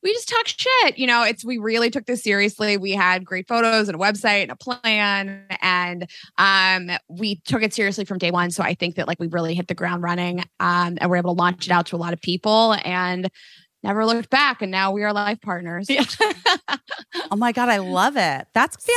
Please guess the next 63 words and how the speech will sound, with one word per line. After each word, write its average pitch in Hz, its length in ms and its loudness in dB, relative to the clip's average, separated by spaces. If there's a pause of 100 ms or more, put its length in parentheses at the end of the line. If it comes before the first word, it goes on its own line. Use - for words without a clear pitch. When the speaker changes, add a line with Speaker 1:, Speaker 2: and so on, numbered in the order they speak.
Speaker 3:
fantastic. 269 460 4
Did 269 160 0
you 311 100 4
just 381 180 0
have 381 140 2
a 285 80 4
feeling, 175 600 0
Ashley? 247 520 2
You 226 160 -2
just, 190 220 -2
like, 180 360 2 (420)
you 208 140 6
had 226 140 6
a 214 40 4
Speaker 2:
Yeah. 269 200 4
Speaker 3:
vibe. 214 400 -2
You 214 120 0
were 214 100 6
like, 202 160 4
"We're 277 160 4
gonna 571 140 6
get 539 80 4
Speaker 2:
Yeah, 403 180 4
Speaker 3:
along." 339 120 0
Speaker 2:
for 311 80 0
sure. 311 640 -4 (160)
So 320 120 -2
I - 60 4
was 302 120 -4
gonna 403 280 0
do 339 300 0
it - 20 0
with 311 100 -2
this 302 160 -2
guy, 285 380 2
like, 277 160 -2 (160)
to 311 80 -6
the - 80 -6
point 349 180 -4
where 302 80 -2
we 254 100 0
had 226 180 2
a 170 80 -2
name, 254 600 2
like, 185 260 -2
and 196 120 -2
then 196 100 2
I 202 100 2
just 269 220 -4
was 320 120 -6
like, 302 220 -2
"I - 140 -2
don't 453 180 0
think 453 180 -4
I, 311 320 0 (260)
I 302 80 0
did 285 220 -2
have 392 220 -4
big 208 240 2
dreams 190 520 0
for 143 240 0
it." 101 200 2
And, - 140 0